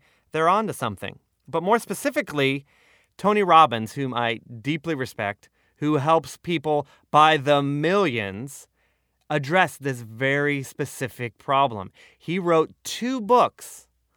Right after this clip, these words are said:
on trying to solve this problem of no one knows how to make their money make money.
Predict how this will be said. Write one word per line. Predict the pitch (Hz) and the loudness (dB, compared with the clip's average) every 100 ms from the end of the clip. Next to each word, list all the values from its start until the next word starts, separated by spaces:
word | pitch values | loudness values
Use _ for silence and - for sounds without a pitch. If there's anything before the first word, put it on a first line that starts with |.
| _ - | _ 0
on | 151 151 147 _ - | 2 2 -2 _ -16
trying | - 170 175 185 190 | -2 2 2 2 -2
to | - 185 | -6 -10
solve | - 156 143 135 | -2 2 2 2
this | 147 143 | -4 -4
problem | 143 131 127 127 | 2 2 2 0
of | 120 - _ _ - | -4 -6 _ _ -10
no | 127 131 143 | -4 2 2
one | 151 156 151 139 | 2 2 0 0
knows | 135 135 | -2 0
how | 131 127 127 127 127 _ _ _ | 4 4 4 2 -4 _ _ _
to | - | -8
make | 123 123 131 110 117 | -4 0 -2 -2 0
their | 139 | 0
money | 139 117 113 110 131 _ _ _ - | 2 0 -2 -6 -12 _ _ _ -10
make | 143 185 196 | -4 -4 -4
money. | 131 101 92 - | -8 -8 -8 -16